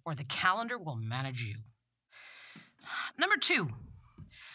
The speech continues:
this is another tactic for time management. I call it, "No, actually, you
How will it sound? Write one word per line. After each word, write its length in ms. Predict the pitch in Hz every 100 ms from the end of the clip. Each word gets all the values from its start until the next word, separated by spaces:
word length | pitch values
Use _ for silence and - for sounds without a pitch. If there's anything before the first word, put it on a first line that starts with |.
| - -
this 120 | 285 294
is 60 |
another 240 | 311 294 285
tactic 440 | - 233 233 202
for 120 | -
time 320 | 165 208 196
management. 500 | 196 202 208 - 226 220
I 120 | 196
call 380 | - - 262 254
it, 120 | 254
"No, 240 | 233 240 220
actually, 360 | 202 202 220
you 240 | 180 185